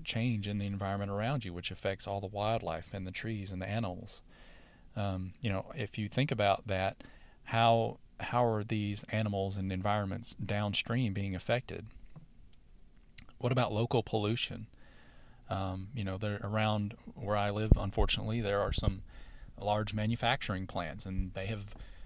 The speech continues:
been in trouble for polluting in the environment. Um, you know, in some areas around me, there, the cancer risk is significantly higher in these towns because of the pollution. So we can think about,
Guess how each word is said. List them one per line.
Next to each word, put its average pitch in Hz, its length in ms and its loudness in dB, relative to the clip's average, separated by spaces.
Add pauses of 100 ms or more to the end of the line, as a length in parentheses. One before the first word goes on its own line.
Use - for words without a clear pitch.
(180)
been 113 160 4
in 110 100 4
trouble 113 400 6
for 101 520 -2 (180)
polluting 104 380 0
in 107 100 6
the 113 100 4
environment. 110 800 0 (180)
Um, 92 500 -6 (360)
you 110 80 -2
know, 95 260 -4
in 95 120 -2
some 98 200 -2
areas 104 300 0
around 107 240 0
me, 113 80 0
there, 107 280 -2 (360)
the 123 100 0
cancer 123 400 -2
risk 92 400 -6
is 98 140 -6
significantly 104 600 -6
higher 117 380 2
in 101 140 -4
these 104 180 -6
towns 107 460 -2
because 98 540 -8
of 98 180 -6
the 101 160 -6
pollution. 107 560 -6
So 107 240 2
we 110 140 -4
can 101 140 -8
think 123 220 -4
about, 98 380 0